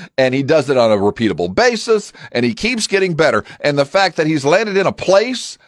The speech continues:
where they have proven in the past to be able to mentor and grow talent like this under the best coach of all time by the metrics,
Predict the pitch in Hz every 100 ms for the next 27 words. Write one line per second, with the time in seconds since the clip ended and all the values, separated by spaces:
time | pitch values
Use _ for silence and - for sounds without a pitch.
0 | _ 131 151 151 143 143 139 113 - 185
1 | 233 220 180 135 110 180 208 226 220 -
2 | 139 147 165 139 127 123 190 202 208 208
3 | 202 151 135 120 110 175 233 226 208 190
4 | 196 220 190 208 208 214 214 214 - _
5 | - - 165 170 135 117 190 262 - -
6 | - 240 247 - 151 143 _ - 320 254
7 | 190 - - 302 311 311 302 190 185 165
8 | 160 220 302 302 311 - -